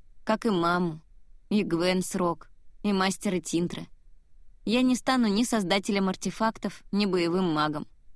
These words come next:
Всем планам, которые я строила на будущее, не суждено сбыться. Но я такой же человечек на зеркале, как и все мы. И так сложилось, что мне придётся растаять даже быстрее других.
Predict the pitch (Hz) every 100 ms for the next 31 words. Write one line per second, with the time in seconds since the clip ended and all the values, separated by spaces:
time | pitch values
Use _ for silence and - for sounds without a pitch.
0 | - - - - - - - 277 240 190
1 | 214 233 202 180 175 202 208 202 185 190
2 | - 196 208 190 175 151 190 226 208 -
3 | - 143 147 - 190 196 214 175 180 202
4 | 214 175 208 180 - - - - - -
5 | - - - - - - - 220 240 277
6 | 247 233 285 233 220 208 190 220 - -
7 | 185 180 226 233 - 190 180 185 202 190
8 | - 240 202 156 151 - - - - -
9 | - 185 220 226 - 180 185 202 247 226
10 | - 180 170 202 202 190 196 185 202 180
11 | - 214 208 185 - 170 196 190 175 165
12 | - 165 165 151 151 143 147